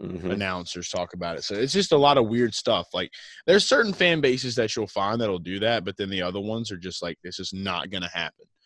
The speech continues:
Speaker 2: So I don't really know, like, where to go with it at that point, but, I mean, you could always try. But the older I'm getting, the more I'm finding people are actually, like,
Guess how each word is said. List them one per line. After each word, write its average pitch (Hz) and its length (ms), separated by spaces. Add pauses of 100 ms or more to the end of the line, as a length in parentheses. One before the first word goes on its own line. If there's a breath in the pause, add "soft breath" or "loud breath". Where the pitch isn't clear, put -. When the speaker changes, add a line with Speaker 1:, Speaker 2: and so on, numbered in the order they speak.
(300 soft breath)
Speaker 2:
So 104 540 (400)
I 123 80
don't 135 160
really 123 220
know, 110 360
like, 95 340
where 107 220
to 104 80
go 101 240
with 123 220
it 135 200
at 110 140
that 113 240
point, 147 420
but, 101 220
I 95 60
mean, 104 160
you 110 80
could 117 100
always 104 300
try. 95 440 (400)
But 110 120
the 147 40
older 170 320
I'm 196 140
getting, 135 240
the 110 60
more 113 180
I'm 113 140
finding 113 380
people 156 340
are 123 80
actually, 120 400
like, 104 260